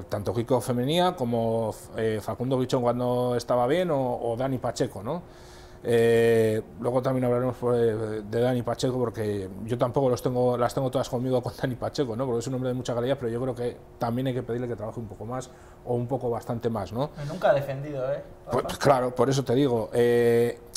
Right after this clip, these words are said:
Speaker 1: y, pero claro, pero es que en los últimos partidos, viendo cómo se están dando las situaciones, es que también ese factor diferencial lo estamos perdiendo.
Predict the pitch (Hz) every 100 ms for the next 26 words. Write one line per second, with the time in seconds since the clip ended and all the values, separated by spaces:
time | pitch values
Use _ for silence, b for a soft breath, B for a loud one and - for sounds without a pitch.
0 | - 131 135 139 131 160 175 139 135 143
1 | 160 156 156 156 160 160 - 151 - 185
2 | 135 147 151 151 151 147 139 151 143 147
3 | 147 139 135 139 156 180 143 - 139 139
4 | 151 139 135 135 - 143 143 143 139 135
5 | 135 127 160 143 151 - 104 160 185